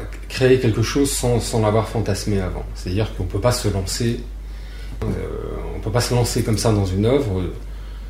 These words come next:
euh, de façon spontanée, sans trop savoir où on va.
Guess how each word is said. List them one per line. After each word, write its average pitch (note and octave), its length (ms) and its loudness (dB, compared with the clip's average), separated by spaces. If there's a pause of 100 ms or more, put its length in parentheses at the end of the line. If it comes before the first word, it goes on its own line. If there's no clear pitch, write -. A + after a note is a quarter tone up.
(240)
euh, E2+ 440 -2
de G2 100 -2
façon G2 260 0
spontanée, A#2 600 2 (760)
sans A2+ 260 0
trop C3 260 6
savoir A2+ 480 2
où - 20 2
on F#2+ 180 2
va. G2 300 -2